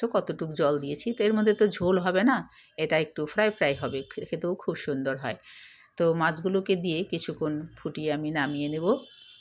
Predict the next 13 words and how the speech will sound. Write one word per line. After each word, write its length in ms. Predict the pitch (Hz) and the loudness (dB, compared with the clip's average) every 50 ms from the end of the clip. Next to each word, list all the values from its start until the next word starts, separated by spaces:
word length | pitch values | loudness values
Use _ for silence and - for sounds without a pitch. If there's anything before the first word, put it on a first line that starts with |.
| - - | -8 -2
তো 80 | - 208 202 | 0 0 2
তোমরাও 360 | 196 220 214 208 202 208 208 202 - | 2 2 2 4 4 4 4 2 2
এইভাবে 500 | - 196 180 180 185 - 180 175 180 175 180 185 214 - _ _ | 2 2 2 2 2 0 0 2 2 2 0 0 -4 -8 _ _
একবার 320 | - 160 147 147 147 147 160 | -10 -8 -6 -4 -4 -4 -4
হলেও 280 | 147 156 147 160 160 165 - | -4 -6 -6 -4 -6 -6 -4
খেও। 240 | - - 185 185 196 - - _ _ _ _ _ _ _ _ _ _ _ _ _ _ _ _ _ - | -2 0 2 2 0 -2 -6 _ _ _ _ _ _ _ _ _ _ _ _ _ _ _ _ _ 2
তা 40 | 185 180 | 2 4
আমি 140 | 190 196 196 | 4 4 4
অল্প 220 | 185 180 185 185 - 175 | 4 2 2 2 0 0
তেল 200 | 180 190 175 180 | 2 2 2 2
দিয়েছি, 240 | 170 170 175 170 - 196 | 2 2 2 2 2 2
আবারও 320 | 180 175 165 156 165 170 170 | 4 4 4 4 4 2 2
বলছি 340 | 175 175 175 170 - - | 2 2 0 0 -2 -4